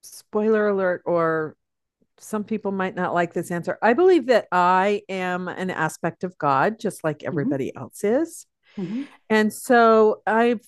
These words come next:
Speaker 1: been working on clearing out all of that bad, dark stuff that attaches to us, or that we think that we have to let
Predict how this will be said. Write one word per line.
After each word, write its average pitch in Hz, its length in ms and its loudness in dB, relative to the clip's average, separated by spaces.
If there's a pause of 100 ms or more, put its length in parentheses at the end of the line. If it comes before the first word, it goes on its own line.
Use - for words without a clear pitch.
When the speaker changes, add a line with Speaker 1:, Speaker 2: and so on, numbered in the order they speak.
(160)
Speaker 1:
been 226 320 0
working 285 440 -6
on 277 240 -4
clearing 233 840 -2
out 190 360 0
all 196 400 -2
of 190 220 -6
that 160 300 -2 (200)
bad, 151 520 -2
dark 147 260 -4
stuff - 400 -10
that 147 140 -4
attaches 143 720 -10
to 254 180 -6
us, 247 200 -2
or 208 180 2
that 190 260 2
we 208 240 -2
think 240 300 -8
that - 180 -4
we 180 180 -6
have 175 220 -6
to 196 120 -6
let 190 340 -4